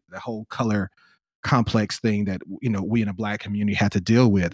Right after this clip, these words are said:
I think that's gonna be an episode that one day we'll have to delve into, and it could probably be a five-part series. But I do believe that there's some truth to that. And I think that's also, even though Malcolm X is a,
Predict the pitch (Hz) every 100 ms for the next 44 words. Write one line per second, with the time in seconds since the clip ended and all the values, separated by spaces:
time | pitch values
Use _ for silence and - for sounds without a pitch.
0 | - 117 127 113 113 - 110 104 107 113
1 | 107 - 107 104 101 117 110 110 104 107
2 | 107 101 95 107 104 101 110 - 98 98
3 | 113 - 120 113 95 101 - 120 107 104
4 | 110 98 - 120 107 92 - - - -
5 | - _ - 165 160 214 180 147 127 160
6 | 160 120 - 107 104 98 _ _ _ _
7 | _ _ 143 147 160 - 147 - 139 180
8 | 120 95 76 - 120 135 147 131 131 127
9 | 160 - 120 117 139 139 127 123 117 117
10 | 120 110 113 - 110 110 104